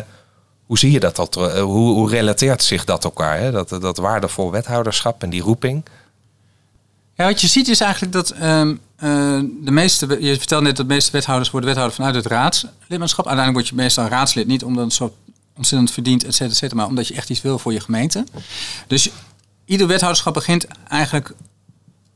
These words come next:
Speaker 2: eh, ook iets met, "Ik wil iets voor mijn gemeente" of "Ik wil iets op een bepaald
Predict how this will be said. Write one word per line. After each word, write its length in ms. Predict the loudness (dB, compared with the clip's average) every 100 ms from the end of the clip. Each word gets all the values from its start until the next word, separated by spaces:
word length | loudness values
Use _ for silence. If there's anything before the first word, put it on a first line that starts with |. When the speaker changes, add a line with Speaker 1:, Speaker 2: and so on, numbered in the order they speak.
| _
Speaker 2:
eh, 560 | 0 2 2 2 0 -2 -4
ook 140 | -4
iets 100 | -2
met, 140 | -4 -4
"Ik 140 | -2
wil 180 | 2 2
iets 160 | 2
voor 120 | 0 2
mijn 120 | 0
gemeente" 300 | 2 0 0
of 100 | -4
"Ik 80 | 0
wil 180 | 0
iets 180 | 0 -4
op 100 | -4
een 120 | -2
bepaald 460 | -2 2 2 2 -2